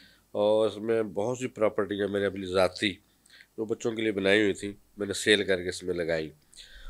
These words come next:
और, अ, हर बंदा मुझे कहता था, "यार आप पागल हैं, आप इस तरह कर रहे हैं, ये वो, मतलब लोग तो पैदागरी करते हैं, जमा करते हैं और अपना जो बनाया है उजाड़ रहे।"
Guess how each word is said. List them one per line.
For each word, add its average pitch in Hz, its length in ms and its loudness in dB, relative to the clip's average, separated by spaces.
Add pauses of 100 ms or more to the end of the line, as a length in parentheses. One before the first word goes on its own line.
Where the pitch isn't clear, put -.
(180)
और, 113 220 4
अ, 120 800 2
हर 156 100 6
बंदा 156 240 2
मुझे 147 200 0
कहता 143 260 -2
था, 143 120 -4
"यार 139 100 0
आप 139 160 -2
पागल 110 320 2
हैं, 117 140 -6 (340)
आप 104 320 -4
इस - 140 -8
तरह 117 100 0
कर 107 200 -4
रहे 101 180 -6
हैं, 104 220 -8
ये 101 200 -8
वो, 98 380 -14
मतलब 104 180 -6
लोग 104 240 -2
तो 101 60 -10
पैदागरी 101 440 2
करते 110 320 -2
हैं, 104 220 2
जमा 95 220 0
करते 110 300 -4
हैं 101 80 2
और 95 100 2
अपना 95 240 0
जो 92 200 -6
बनाया 87 180 2
है 98 80 2
उजाड़ 92 280 -2
रहे।" 92 140 -10